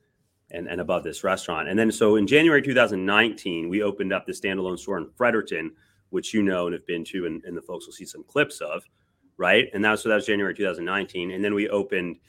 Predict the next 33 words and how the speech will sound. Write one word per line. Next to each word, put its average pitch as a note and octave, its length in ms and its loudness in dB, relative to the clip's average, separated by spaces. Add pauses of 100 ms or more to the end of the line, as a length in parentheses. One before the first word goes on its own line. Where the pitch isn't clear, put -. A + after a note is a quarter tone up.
(200)
this C#3+ 240 8
store G#2 240 0
here B2+ 360 0
in F2+ 100 -6
February F#2+ 440 -2
twenty - 340 -4
twenty. G2 520 -6 (460)
And F2+ 300 -2 (200)
folks F#2+ 300 0
who E2+ 300 -2 (320)
are G2+ 140 2
interested F#2 360 -4
in E2 80 -4
business E2+ 460 -6
and, D#2 240 -8 (400)
you F2+ 80 -6
know, F2+ 60 -4
read E2+ 200 -6
the D#2+ 60 -12
newspaper, F2 600 -4 (180)
uh, E2 160 -8
know G#2+ 320 6
that E2+ 120 -2
that F2 160 -2
was - 300 -10
three G#2+ 180 -2
weeks F#2 220 -6
before F#2 240 -8
the D#2 60 -8
pandemic G#2 480 0
started, G2 480 0 (380)
which F#2+ 220 -4
was F2+ 400 -2